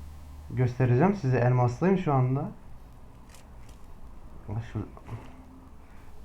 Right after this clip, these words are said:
şu altı x kankamı alabilir miyim?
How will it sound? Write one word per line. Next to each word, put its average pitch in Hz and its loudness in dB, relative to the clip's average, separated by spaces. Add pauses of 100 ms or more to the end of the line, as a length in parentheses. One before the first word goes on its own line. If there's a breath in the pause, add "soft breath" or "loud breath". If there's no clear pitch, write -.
(100)
şu - -8 (100)
altı 113 0
x - -10
kankamı 120 4 (1200 loud breath)
alabilir 135 0
miyim? 104 2